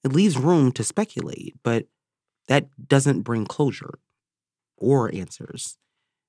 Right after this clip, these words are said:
And Tamara's family deserves to find out the truth about what happened to her. As of today, Tamara is still considered a missing person, but where her case stands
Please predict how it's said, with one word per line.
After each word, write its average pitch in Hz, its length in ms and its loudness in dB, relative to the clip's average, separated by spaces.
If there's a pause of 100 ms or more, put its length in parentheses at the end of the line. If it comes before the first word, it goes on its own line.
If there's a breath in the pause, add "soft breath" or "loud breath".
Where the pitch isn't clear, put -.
(140)
And 123 500 0 (320)
Tamara's 175 400 0
family 107 600 -2 (500)
deserves 131 640 0
to 135 100 -6
find 107 420 -6
out 123 320 0 (120)
the - 80 -10
truth - 640 -6 (300)
about 101 240 -4
what 92 100 -10
happened 101 320 -4
to 78 60 -14
her. - 300 -16 (2250)
As 202 160 6
of 240 80 4
today, 107 640 2 (840)
Tamara 165 360 4
is 120 120 -4
still - 360 0
considered 104 520 -2
a 95 40 -4
missing 95 320 -6
person, - 640 -8 (220)
but 104 200 -2 (640)
where 117 160 2
her 107 120 -2
case 147 360 -4
stands 170 600 0